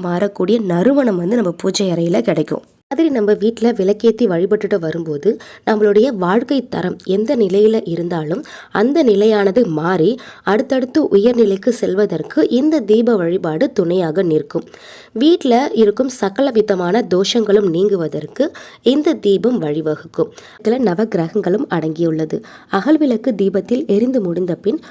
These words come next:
கிடைக்கும் கருமை நிற சாம்பலை சனி பகவானாக நினைத்து நெற்றியில் இட்டுக்கொண்டால் நம்மை பிடித்த பீடைகள் அனைத்தும் ஒழியும். புனுகு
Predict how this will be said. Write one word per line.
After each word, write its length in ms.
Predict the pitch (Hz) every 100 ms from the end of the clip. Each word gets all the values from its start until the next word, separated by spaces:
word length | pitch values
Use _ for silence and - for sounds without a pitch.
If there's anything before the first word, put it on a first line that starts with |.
| - -
கிடைக்கும் 460 | 240 226 254 302
கருமை 400 | - 196 247 294
நிற 260 | 262 254 262 -
சாம்பலை 460 | 185 208 185 175 302
சனி 340 | - 196 214 254
பகவானாக 680 | 247 240 233 214 208 208
நினைத்து 580 | 214 175 185 - 247 311 - - -
நெற்றியில் 540 | 226 233 302 294 269
இட்டுக்கொண்டால் 640 | 196 233 233 190 170 233
நம்மை 220 | 214 185 170
பிடித்த 440 | 220 247 254 285
பீடைகள் 500 | - 240 233 214 254
அனைத்தும் 540 | - 175 190 208 254 302
ஒழியும். 440 | 170 165 165 170 165 - - - - _ - _ _ - - - _ - _ _ -
புனுகு 200 | 339 370